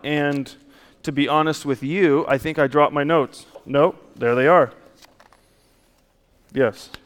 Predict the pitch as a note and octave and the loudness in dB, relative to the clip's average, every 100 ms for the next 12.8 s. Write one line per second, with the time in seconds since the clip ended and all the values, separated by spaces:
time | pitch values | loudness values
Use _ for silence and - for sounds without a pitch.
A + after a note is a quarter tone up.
0 | _ _ - _ A2 A2+ G#2 - G#2 A2+ | _ _ -20 _ -6 -4 -6 -14 -2 2
1 | B2+ B2+ A#2+ B2 A2+ G#2+ A2 G#2+ - C3+ | 2 2 -2 -8 -8 -8 -8 -8 -6 -8
2 | - - C#3 B2+ - A2 A#2+ A2+ G#2+ G#2 | -8 -4 -4 -4 -6 -10 -10 -8 -8 -8
3 | G#2 G#2 _ _ _ _ _ _ - - | -10 -14 _ _ _ _ _ _ -20 -8
4 | D3+ G#3 G#3 D#3+ F3+ F#3 E3+ E3 F#3+ F#3+ | -6 0 2 8 10 10 8 10 10 8
5 | - F#3 G3+ - - G3+ F3+ D3 F#3 D3+ | 0 2 2 2 0 2 2 2 -2 0
6 | G3 B3 E3+ D3+ G3 - - - - - | 0 0 2 2 2 -2 -18 -20 -6 4
7 | G3 G3 E3 G#3 F#3+ F3+ G3+ E3+ D#3+ C#3 | 4 6 2 4 4 2 2 0 -6 -4
8 | G#3 G3 F3+ F3 D#3 C3+ - G#3 F#3+ F3 | -2 2 0 4 4 4 2 6 6 6
9 | D#3+ - - E3+ D#3 C3 - - D#3+ C#3+ | 2 -4 0 4 4 0 -10 -4 -2 0
10 | C3 F#3 F#3 F3+ G#3 A#3+ - - - D3+ | 0 0 2 2 0 -2 -18 -20 -6 2
11 | D3+ C3+ D#3+ F#3 F#3+ F3 G3 B3 E3 D3+ | 4 8 8 10 8 6 6 4 0 0
12 | B2+ C#3+ G3 G3+ D3 F#3+ - | 0 -2 -2 2 2 2 -2